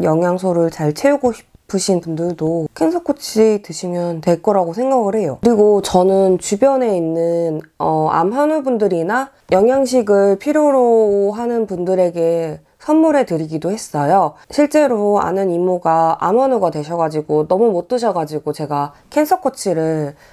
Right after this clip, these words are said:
보내드렸거든요. 그 후로도 캔서코치 계속 다 드시고도 제 주문해서 드신다고 하시더라고요.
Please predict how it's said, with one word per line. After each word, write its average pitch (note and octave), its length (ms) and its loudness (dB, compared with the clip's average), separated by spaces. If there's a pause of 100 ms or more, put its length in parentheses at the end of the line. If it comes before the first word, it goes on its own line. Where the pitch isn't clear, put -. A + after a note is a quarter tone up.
(160)
보내드렸거든요. D#3+ 960 -2 (360)
그 G#3+ 40 2
후로도 G3 760 0
캔서코치 C#4+ 640 -4
계속 D#3+ 500 -2
다 E3 180 -8
드시고도 F3 680 0 (440)
제 G#3 180 2
주문해서 G#3+ 760 0
드신다고 E3+ 520 -6
하시더라고요. E3 840 -2